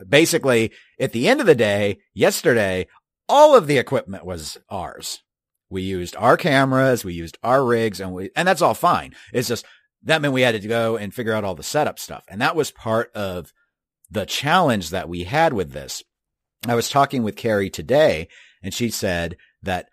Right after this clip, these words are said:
her expectations for our commentary were very, very low. And then she clarified, because I was like, "Oh, very low, huh? Like, down on the floor low. You didn't really expect much <laughs> out of us." And she's like, "No, no, no. What I meant was,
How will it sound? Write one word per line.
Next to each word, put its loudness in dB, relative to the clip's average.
her 2
expectations 2
for 0
our 0
commentary -2
were -6
very, 0
very -2
low. -6
And 0
then 4
she 0
clarified, 4
because -4
I 0
was -2
like, -6
"Oh, 2
very 4
low, 0
huh? -2
Like, -4
down 4
on 0
the 2
floor 4
low. -2
You -4
didn't 2
really 4
expect -4
much -8
<laughs> -
out -4
of -8
us." -14
And -12
she's -6
like, -4
"No, 4
no, 2
no. 4
What -2
I 0
meant -2
was, -2